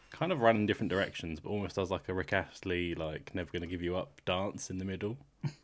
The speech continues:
Speaker 2: Yeah, a little
Speaker 1: With,
Speaker 2: bit.
Speaker 1: like, a close-up on her, like, her boobs for some reason. I was like, "Okay,
Speaker 2: Yeah.
Speaker 1: that's a choice."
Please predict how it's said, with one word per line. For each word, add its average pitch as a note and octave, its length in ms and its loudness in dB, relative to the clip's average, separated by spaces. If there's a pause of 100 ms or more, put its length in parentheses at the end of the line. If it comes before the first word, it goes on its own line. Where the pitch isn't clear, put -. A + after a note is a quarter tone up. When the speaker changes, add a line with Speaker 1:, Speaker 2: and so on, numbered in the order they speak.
(640)
Speaker 2:
Yeah, E3+ 140 6
a - 20 4
little C3+ 180 2
Speaker 1:
With, G2+ 80 2
Speaker 2:
bit. G2 60 2
Speaker 1:
like, F#2 120 0
a G#2 60 4
close-up F#2+ 680 2
on G2 140 2
her, F#2 120 2 (260)
like, F2 260 0
her F2+ 60 -8
boobs G2 340 -2
for - 120 -8
some G2+ 180 2
reason. G2+ 200 2
I G#2 60 2
was F#2+ 80 2
like, F#2+ 200 6
"Okay, - 40 4
Speaker 2:
Yeah. F#2+ 160 6
Speaker 1:
that's F2+ 220 -2
a F#2 60 0
choice." F#2 420 -4